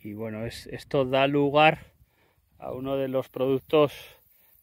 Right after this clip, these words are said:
típicamente navarros, como es el pacharán. Estos son endrinas, arañones. ¿Vale? Es un fruto de un árbol, un arbusto un poco pinchudo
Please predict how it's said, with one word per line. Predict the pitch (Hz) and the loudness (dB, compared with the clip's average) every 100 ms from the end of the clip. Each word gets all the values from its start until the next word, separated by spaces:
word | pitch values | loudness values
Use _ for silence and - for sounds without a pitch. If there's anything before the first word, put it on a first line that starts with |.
| _ | _
típicamente | 131 135 135 135 135 143 | -6 0 2 0 2 4
navarros, | 135 143 160 | 6 4 2
como | - 127 | -2 2
es | |
el | 151 | 2
pacharán. | 135 127 - 117 113 - _ - - - - | 4 2 2 0 -2 -6 _ -20 -20 -20 -20
Estos | - 151 | -8 2
son | 175 | 4
endrinas, | 156 139 139 120 107 - 123 | 6 6 6 4 0 -8 -8
arañones. | 113 113 127 110 - - - - _ _ _ _ _ _ _ _ _ - _ | -6 -2 -2 -2 -6 -18 -20 -20 _ _ _ _ _ _ _ _ _ -20 _
¿Vale? | 127 113 170 - - _ _ - - - _ | -8 -6 -6 -8 -20 _ _ -20 -20 -20 _
Es | - | -16
un | 120 | -16
fruto | - 127 127 143 135 131 | -8 -6 0 4 6 6
de | 123 117 117 - - _ - - _ _ _ | 4 2 0 -4 -16 _ -20 -20 _ _ _
un | 139 127 | -6 -2
árbol, | 127 123 120 127 123 123 | 0 0 2 4 6 4
un | 127 | 2
arbusto | 127 135 147 - 151 135 135 127 - _ _ _ _ _ _ - - | 2 4 2 4 10 12 12 8 2 _ _ _ _ _ _ -20 -12
un | |
poco | 147 143 | -4 -2
pinchudo | 139 139 131 156 165 202 | 0 -2 0 2 6 4